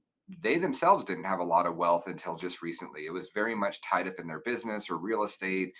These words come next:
And it's only when they have that liquidity event, typically in their fifties, sixties, even seventies, do all of a sudden they have this liquid wealth, which, which is very different. And so they're experiencing a lot of the same, um, ex-, uh, issues that their kids and grandkids will eventually,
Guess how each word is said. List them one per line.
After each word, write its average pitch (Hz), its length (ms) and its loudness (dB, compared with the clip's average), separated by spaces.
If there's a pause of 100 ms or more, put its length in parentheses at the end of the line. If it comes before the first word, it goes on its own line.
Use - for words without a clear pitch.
(360)
And 98 120 -2
it's 92 180 -4
only 127 260 4
when 110 140 0
they 98 120 0
have 98 240 0
that 85 140 0
liquidity 110 420 0
event, 90 300 -2
typically 104 500 -6
in 98 100 -4
their 82 240 -4 (100)
fifties, 113 380 -4
sixties, 110 320 -6
even 87 160 -8
seventies, 92 640 0 (400)
do - 180 -6
all 135 160 10
of - 60 0
a 143 40 -4
sudden 90 280 -2
they 127 220 2
have 82 300 4 (340)
this 95 180 -6
liquid 92 300 -4
wealth, 82 240 0
which, - 180 -16
which 95 260 -6
is 95 140 -10
very 87 240 -2
different. 87 360 -6
And 82 100 -8
so 87 100 -4
they're 113 300 2
experiencing 98 640 -4
a 87 40 4
lot 85 220 6
of 80 60 -4
the 80 80 -8
same, 82 400 -6 (440)
um, 80 480 0
ex-, - 300 -12
uh, 85 120 0 (120)
issues 95 420 0
that 87 140 -6
their 82 160 -4
kids 107 420 -2
and 82 240 -8
grandkids 104 460 -6
will 87 120 -2
eventually, 85 580 -4